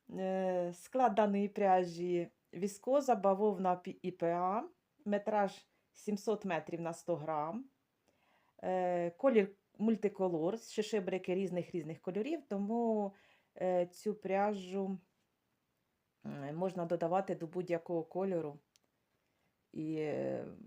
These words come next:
вона виглядатиме, м-, мені здається, треба ще спробувати якось її до чорного додати, до якогось, чи якогось шоколадного.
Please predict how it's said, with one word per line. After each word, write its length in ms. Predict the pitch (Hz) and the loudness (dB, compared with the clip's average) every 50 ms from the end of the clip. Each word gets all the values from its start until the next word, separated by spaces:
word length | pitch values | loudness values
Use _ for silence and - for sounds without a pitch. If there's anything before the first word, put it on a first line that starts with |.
| - - 165 | -16 -12 -10
вона 220 | 160 156 160 151 | -6 -4 -4 -4
виглядатиме, 720 | 147 156 151 151 156 151 151 147 151 - - 151 147 147 | -2 -2 -4 0 -2 0 0 0 -2 -2 -4 -8 -8 -8
м-, 140 | 151 147 - | -8 -8 -10
мені 300 | - 143 156 165 165 165 | -10 -8 -6 -6 -6 -6
здається, 480 | 156 - 160 160 160 170 165 - - 151 | -4 -4 -4 -2 -2 -2 -4 -4 -6 -8
треба 360 | - - 156 156 147 147 156 | -6 -4 -4 -4 -4 -4 -8
ще 200 | - - - 156 | -8 -8 -10 -12
спробувати 680 | - _ - 170 170 151 156 151 151 151 147 156 151 | -10 _ -4 -4 -4 -4 -4 -4 -4 -4 -2 -4 -4
якось 420 | 151 151 147 - - 151 - - - | -2 -4 -4 -4 -8 -10 -10 -10 -12
її 120 | 151 147 | -12 -8
до 120 | 139 147 | -6 -8
чорного 480 | 147 - - 160 180 185 190 190 190 185 | -8 -6 -4 -4 -4 -4 -4 -4 -4 -4
додати, 500 | 175 180 180 170 175 175 175 175 180 170 | -4 -6 -6 -4 -4 -4 -4 -4 -8 -8
до 100 | 165 170 | -6 -6
якогось, 680 | 165 165 160 - - 165 160 160 156 156 160 - - | -8 -8 -8 -10 -12 -10 -8 -6 -8 -8 -10 -14 -20
чи 160 | - - - | -16 -12 -10
якогось 400 | - - - - 156 156 147 - | -10 -10 -8 -6 -8 -8 -8 -8
шоколадного. 800 | - - - - 156 151 151 156 175 185 185 180 170 165 160 160 | -16 -20 -16 -10 -8 -6 -4 -4 -4 -6 -6 -8 -10 -10 -10 -12